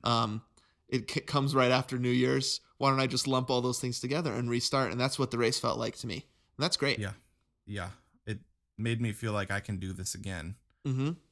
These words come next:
Speaker 2: Yep. So, um, I don't know. Just, it was just deep,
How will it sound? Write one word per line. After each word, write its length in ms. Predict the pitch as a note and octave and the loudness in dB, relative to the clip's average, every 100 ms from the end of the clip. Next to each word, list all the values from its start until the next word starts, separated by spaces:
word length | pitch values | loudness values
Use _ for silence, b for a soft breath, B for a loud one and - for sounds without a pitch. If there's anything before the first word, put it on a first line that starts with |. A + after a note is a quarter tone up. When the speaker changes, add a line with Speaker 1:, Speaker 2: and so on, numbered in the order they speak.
| _ _ - | _ _ -8
Speaker 2:
Yep. 140 | - - - | -8 -10 -6
So, 640 | - C3 B2 B2 B2 A#2 - | -2 0 2 2 0 -2 0
um, 480 | A#2+ A2+ A2 G#2 A2+ B B _ _ _ _ - - - b b b - | 2 2 2 -2 -6 B B _ _ _ _ -4 -4 -8 b b b -4
I 100 | A#2+ | 2
don't 100 | A#2+ | 4
know. 200 | A2+ A2 - - | 4 2 -4 -4
Just, 320 | B2 A#2 - | -2 -2 -2
it 100 | A#2 | 0
was 200 | A#2 A2+ | 0 0
just 360 | A#2 A2+ - A#2 | -2 -4 -4 0
deep, 380 | B2 B2 A#2+ | 4 4 2